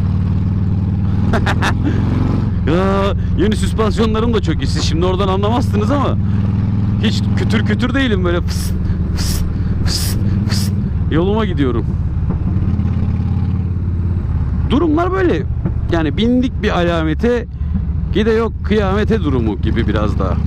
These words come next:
sanki. Neyse, konular bunlar.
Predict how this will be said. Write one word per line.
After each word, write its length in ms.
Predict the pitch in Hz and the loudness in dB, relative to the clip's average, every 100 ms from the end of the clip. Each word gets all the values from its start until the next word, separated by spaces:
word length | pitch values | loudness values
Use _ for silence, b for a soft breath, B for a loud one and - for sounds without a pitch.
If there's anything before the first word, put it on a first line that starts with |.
| - - - | 0 0 0
sanki. 380 | 120 - - - - - - - - - - - - - - - - - - - - - - - - - - - - - 202 - - - 196 | 0 0 0 0 0 0 0 -2 0 0 0 0 0 0 0 0 0 0 0 0 0 0 0 0 0 0 0 0 0 0 0 0 0 0 2
Neyse, 300 | 277 294 220 | 2 2 0
konular 520 | 202 233 254 262 254 | 2 2 2 2 2
bunlar. 340 | 262 233 240 | 2 2 2